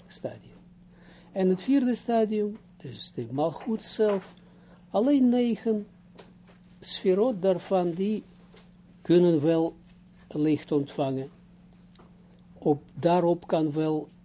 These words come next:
ma-, eh, zivuk gemaakt worden. Dus tot Ateret Yesod. Ja, tot Yesod eigenlijk, tot Yesod van de Malchut kan wel,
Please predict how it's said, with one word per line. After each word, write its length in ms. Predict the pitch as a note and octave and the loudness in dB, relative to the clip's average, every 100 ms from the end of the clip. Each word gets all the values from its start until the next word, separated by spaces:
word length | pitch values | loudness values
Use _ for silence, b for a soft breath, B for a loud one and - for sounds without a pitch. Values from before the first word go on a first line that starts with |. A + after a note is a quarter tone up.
| - - - - - | -20 -20 -20 -20 -6
ma-, 280 | D3+ D3+ - | -2 0 0
eh, 300 | D#3 D3 C3+ - | -2 -2 -4 -6
zivuk 500 | D#3 C3 D#3 C#3+ C3 | -8 -4 -2 -2 -2
gemaakt 440 | C#3+ B2+ B2+ - C#3 | -6 -6 -6 -10 -14
worden. 420 | B2+ C3 C3+ - - - - - - - - - - - - - - - | -16 -14 -16 -20 -20 -20 -20 -20 -20 -20 -20 -20 -20 -20 -20 -20 -20 -6
Dus 240 | D#3 - - - | -6 -6 -16 -8
tot 220 | - C4 | 0 0
Ateret 420 | A3 G#3 A3 G#3 G#3 | 2 2 2 2 0
Yesod. 480 | G3 F#3 - C3 - - | -4 -4 -4 -6 -8 -20
Ja, 220 | - A3 A3+ | -6 -4 0
tot 220 | G#3 G3+ | -2 -2
Yesod 460 | G3 G3 - A3 | -4 -4 -4 -4
eigenlijk, 440 | E3 D#3 D3 C#3+ C3 | -2 -4 -4 -4 -4
tot 240 | - F#3+ F#3 | -2 -2 -2
Yesod 680 | D#3+ D#3+ - F#3+ D#3 - B B B B | -4 -4 -4 -2 -2 -4 B B B B
van 340 | - - D3+ C#3 | -8 -2 0 0
de 420 | C#3+ C3+ B2+ B2+ - - - - - - - - - - - - - - | 2 0 0 -6 -10 -20 -20 -20 -20 -20 -20 -20 -20 -20 -20 -20 -20 -8
Malchut 560 | F#3+ G#3 - C4 B3+ - - - - - | 2 2 2 0 -2 -4 -20 -20 -20 -6
kan 280 | B3+ C4 B3 | 0 0 2
wel, 300 | B3+ A#3+ | 2 0